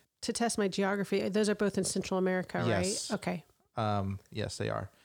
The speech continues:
Speaker 2: Uh, they're right above Nicaragua.
Speaker 1: Okay.
Speaker 2: Anywho, so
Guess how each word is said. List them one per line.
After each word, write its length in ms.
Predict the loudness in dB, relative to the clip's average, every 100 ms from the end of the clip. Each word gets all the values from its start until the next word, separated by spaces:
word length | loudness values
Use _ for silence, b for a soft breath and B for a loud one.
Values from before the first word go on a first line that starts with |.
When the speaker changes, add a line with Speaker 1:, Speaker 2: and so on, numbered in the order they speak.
| _
Speaker 2:
Uh, 260 | 0 0 -2 0
they're 200 | 2 4
right 260 | 4 4
above 500 | 2 2 2 2 -2 -8
Nicaragua. 720 | -4 -2 -2 -2 -2 -2 -4 -6 _ -6
Speaker 1:
Okay. 380 | -2 -2 -4 -10 _ _ _ _
Speaker 2:
Anywho, 280 | 4 4 2 B B _
so 460 | -2 2 4 2